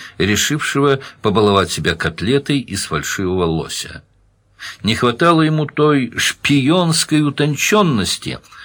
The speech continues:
что приходит с годами. Постаравшись не встретиться с ним взглядом, Данил держал наблюдателя в поле зрения.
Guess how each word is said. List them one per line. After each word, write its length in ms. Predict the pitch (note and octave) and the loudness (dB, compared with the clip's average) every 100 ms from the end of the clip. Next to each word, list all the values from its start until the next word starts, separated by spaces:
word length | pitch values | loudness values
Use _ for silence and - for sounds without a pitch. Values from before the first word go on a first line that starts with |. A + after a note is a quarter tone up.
| - | -14
что 460 | - - A#2+ A2 G2+ | -8 -2 2 4 2
приходит 580 | - G2 - C3 B2 F#2 | 0 -2 0 0 0 -4
с 120 | F2+ | -4
годами. 880 | F2 F2 F2 F#2+ G2+ G2 D#2+ A#1+ - _ _ _ _ _ - - - - | -2 0 2 2 2 0 -2 -8 -14 _ _ _ _ _ -14 -12 -12 -4
Постаравшись 680 | A#2+ D3+ F3 D#3+ D#3 C3+ - | 0 2 4 4 2 0 -2
не 160 | C3 C3 | -2 -2
встретиться 680 | - C3 D3+ B2+ G#2 G#2 | -2 -2 0 -2 -4 -4
с 140 | F2+ - | -4 -2
ним 200 | B2 G#2 | -2 -2
взглядом, 640 | G2 G#2+ F3+ E3+ C#3 F#2 | -2 -2 -2 0 0 0
Данил 400 | A2+ D#3 E3+ C3+ | 0 0 0 0
держал 560 | F#2+ A#2+ G#2 C3 C3+ A#2 | 0 0 2 4 4 4
наблюдателя 840 | G2+ F2+ F2+ E2 E3+ E3 C#3+ C#3+ | 0 -2 -2 0 0 0 -4 -4
в 140 | - | -6
поле 280 | - C3+ A#2 | -4 -2 0
зрения. 600 | G#2+ F#2+ G2 D#2 C2+ | 0 0 0 -2 -6